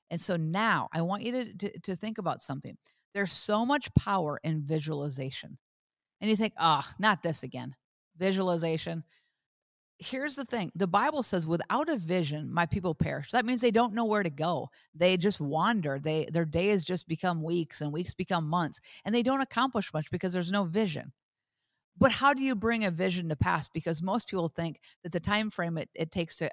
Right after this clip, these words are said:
uh, complete the vision is much longer than it actually is. How do you bring the vision in closer, into closer proximity in your life?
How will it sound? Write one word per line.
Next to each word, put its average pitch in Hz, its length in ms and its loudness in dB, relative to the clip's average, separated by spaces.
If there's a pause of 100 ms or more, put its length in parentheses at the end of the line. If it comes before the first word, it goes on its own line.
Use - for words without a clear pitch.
uh, 160 120 -4
complete 170 440 -2
the 160 60 -4
vision 165 420 -2 (240)
is 165 160 0
much - 360 -2
longer 165 320 -2
than 151 120 -2
it 147 160 -2
actually 143 500 -6
is. - 300 -10 (480)
How 247 160 8
do 247 80 2
you 240 140 2
bring 190 400 0
the 160 120 -2
vision 165 560 -2
in 160 280 -6
closer, 151 580 -8 (160)
into 180 220 -2
closer 180 360 -4
proximity 165 720 -4
in 151 100 -6
your 143 120 -4
life? 131 240 -8